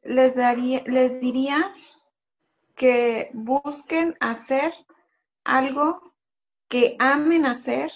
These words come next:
que les apasione, que sea como un hobby y que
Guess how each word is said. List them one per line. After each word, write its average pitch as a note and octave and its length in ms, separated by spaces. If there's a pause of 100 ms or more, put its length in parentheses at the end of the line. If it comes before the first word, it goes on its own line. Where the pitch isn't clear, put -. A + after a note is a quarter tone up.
(120)
que A#3 120
les A3+ 260
apasione, C4 920 (1800)
que B3+ 140
sea C4+ 200
como C#4+ 220
un C#4+ 100
hobby C#4 640 (1500)
y B3 320
que A3+ 920